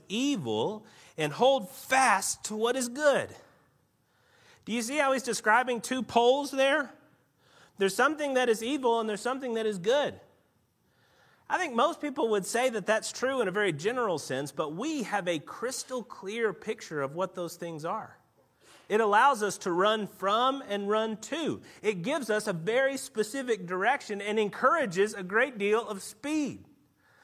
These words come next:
He goes on later in that chapter to say, "Don't be overcome by evil, but overcome evil with what is good." Don't take uh, too quick a,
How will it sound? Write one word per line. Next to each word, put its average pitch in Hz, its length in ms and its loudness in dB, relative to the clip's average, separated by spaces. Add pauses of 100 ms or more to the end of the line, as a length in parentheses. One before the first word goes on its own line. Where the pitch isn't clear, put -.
(200)
He 196 80 -8
goes 233 220 4
on 254 340 8
later 240 300 4
in 226 60 0
that 214 140 0
chapter 233 300 2
to 160 80 -2
say, 196 160 2
"Don't 269 160 4
be 294 80 2
overcome 269 320 2
by 214 120 4
evil, 233 440 0 (240)
but 202 100 2
overcome 247 420 2 (280)
evil 220 720 4
with 175 240 -6
what 170 420 -4 (300)
is 202 180 -4
good." 214 560 -2 (1000)
Don't 247 220 0
take 247 240 0 (380)
uh, 214 180 2 (180)
too 247 180 -4
quick 247 360 0
a, 185 160 -2